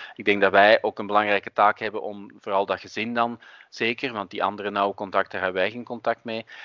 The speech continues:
Eh, maar dat gezin, daar gaan wij wel contact mee hebben om dat toch wel aan te bevelen, eh, omwille van de verdere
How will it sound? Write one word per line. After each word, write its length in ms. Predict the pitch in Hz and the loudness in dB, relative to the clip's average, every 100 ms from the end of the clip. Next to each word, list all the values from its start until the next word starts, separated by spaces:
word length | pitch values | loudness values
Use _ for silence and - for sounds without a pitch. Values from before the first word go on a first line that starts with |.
| - | -12
Eh, 140 | - 110 | -2 -2
maar 120 | 101 | 0
dat 120 | 98 | -2
gezin, 300 | 95 87 107 | -4 -2 -2
daar 160 | 110 98 | 0 0
gaan 120 | 98 | 2
wij 140 | 95 | 2
wel 140 | 95 104 | 2 0
contact 360 | 107 98 104 | -2 -4 -4
mee 120 | 110 101 | -2 -4
hebben 200 | 101 101 | -2 -2
om 180 | 107 | -2
dat 140 | 101 95 | -4 -4
toch 160 | 107 | -4
wel 280 | - 95 92 | -2 -2 2
aan 180 | 98 107 | 4 4
te 100 | 117 | 0
bevelen, 520 | 110 104 107 107 107 - - - | -4 2 4 4 2 0 -18 -8
eh, 280 | - 95 95 | 0 2 4
omwille 320 | 104 104 98 | 2 2 2
van 140 | 92 92 | 2 -2
de 80 | |
verdere 460 | - 101 95 92 | -2 -2 0 -4